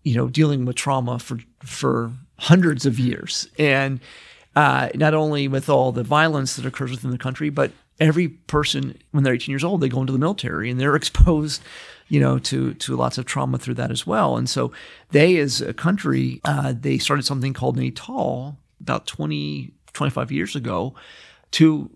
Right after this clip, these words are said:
specifically address trauma within their population, because they recognize what it was, was happening, all these people with P T S D and other things, and how it was affecting the country in a very negative way.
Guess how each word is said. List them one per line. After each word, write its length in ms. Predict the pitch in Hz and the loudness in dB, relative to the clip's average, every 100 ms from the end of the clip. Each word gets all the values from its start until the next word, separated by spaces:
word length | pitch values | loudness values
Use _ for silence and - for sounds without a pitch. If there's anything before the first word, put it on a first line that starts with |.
| _ | _
specifically 560 | - 127 180 - 160 | -8 0 0 2 2
address 300 | 160 160 160 | 4 2 0
trauma 540 | - 160 160 139 131 131 | -2 -2 -2 -2 -4 -4
within 260 | 135 139 | -6 -4
their 80 | 135 | -4
population, 540 | 131 139 - 170 196 139 | -6 -8 -4 -4 -2 -2
because 260 | 131 131 | -2 -2
they 220 | 147 143 | 0 0
recognize 760 | 131 135 156 143 131 123 123 - _ _ 131 - - | 0 0 0 0 -4 -4 -8 -10 _ _ -12 -10 -2
what 280 | 135 139 - - - - | 2 2 0 -14 -20 -12
it 100 | - | -4
was, 260 | 131 139 - | -2 0 -2
was 180 | - 127 | -4 -2
happening, 400 | 135 143 135 131 | 0 0 0 -2
all 80 | 127 | -2
these 80 | 127 | -6
people 220 | 135 131 | -8 -8
with 160 | 127 - | -8 -6
P 160 | 135 | -6
T 200 | 127 127 | -6 -8
S 120 | 120 | -10
D 300 | - 165 156 | -6 -2 0
and 80 | 139 | 0
other 140 | - 131 | -2 -4
things, 320 | 131 67 131 | -6 -6 -6
and 240 | - - | -8 -4
how 140 | 117 120 | -2 -2
it 20 | |
was 140 | 127 | -4
affecting 460 | 127 - 131 135 135 | -6 -4 -4 -4 -8
the 60 | 120 | -6
country 380 | 135 131 131 | -8 -6 -6
in 60 | 120 | -6
a 60 | 120 | -6
very 260 | 123 131 | -8 -6
negative 380 | 135 131 127 123 | -6 -8 -10 -8
way. 320 | 143 139 135 | -2 -2 -2